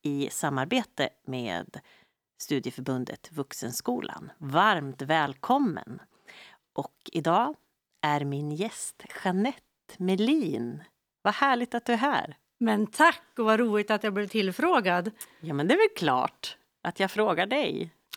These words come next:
Speaker 2: Känns jättekul.
Speaker 1: Ja.
Speaker 2: Verkligen.
Speaker 1: Ja. Du, jag vet ju lite grann om dig. Vi känner ju inte varandra så jätteväl.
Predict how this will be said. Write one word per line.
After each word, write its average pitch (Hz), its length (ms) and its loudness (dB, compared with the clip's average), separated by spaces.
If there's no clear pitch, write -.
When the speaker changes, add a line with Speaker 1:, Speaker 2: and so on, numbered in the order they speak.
Speaker 2:
Känns 208 300 0
jättekul. 214 720 2
Speaker 1:
Ja. 247 220 6
Speaker 2:
Verkligen. 202 600 2
Speaker 1:
Ja. 269 220 0
Du, 277 260 6
jag 269 280 4
vet 185 280 2
ju 156 160 2
lite 202 540 -2
grann 127 260 0
om 127 120 -4
dig. 135 200 -2
Vi 190 100 -2
känner 311 240 2
ju 262 60 4
inte 151 120 0
varandra 143 180 0
så - 100 -12
jätteväl. 151 560 0